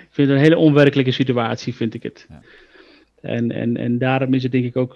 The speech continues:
Speaker 1: zou het zo fijn zijn als, als we met een brede, grote groep mensen op een goede manier met elkaar in gesprek kunnen blijven gaan. Om te zien van wat is op dit moment wel nodig, wat is niet nodig.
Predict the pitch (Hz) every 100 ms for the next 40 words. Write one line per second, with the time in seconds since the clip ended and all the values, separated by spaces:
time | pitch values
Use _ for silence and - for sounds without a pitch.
0 | - 131 123 120 139 127 139 131 139 131
1 | 131 127 123 123 120 104 113 - - -
2 | - _ _ _ _ _ _ _ _ _
3 | _ 131 123 120 120 123 117 117 139 147
4 | 143 139 131 135 143 139 131 131 127 123
5 | 120 - 120 120 117 120 120 117 - 151
6 | 143 135 127 123 123 117 120 117 - -
7 | 113 117 117 113 110 110 110 - 110 110
8 | 113 117 117 117 113 113 117 120 120 113
9 | - - - 123 120 117 117 120 147 147
10 | 143 139 131 120 120 131 123 120 117 123
11 | -